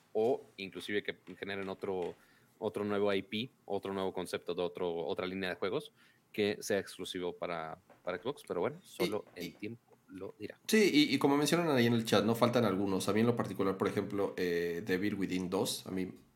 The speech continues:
Speaker 2: me, me gustó
Speaker 1: Ujú.
Speaker 2: mucho The Evil Within dos, no está... Pero digo, este f-, es apenas como la primera oleada, ¿no? Son veinte grandes juegos en general.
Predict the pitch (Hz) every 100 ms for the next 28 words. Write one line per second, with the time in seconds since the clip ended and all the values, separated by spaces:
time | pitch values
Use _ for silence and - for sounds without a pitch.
0 | - 92 - 98 92 - 101 95 98 98
1 | 95 90 87 95 92 87 90 87 117 120
2 | 95 98 - 101 - - - - - -
3 | - 392 208 139 - - 143 - - 123
4 | - 123 120 117 117 - 110 98 95 -
5 | 98 98 107 92 92 82 82 87 98 98
6 | 95 98 107 110 101 95 92 92 90 -
7 | 95 95 123 113 - 85 85 95 127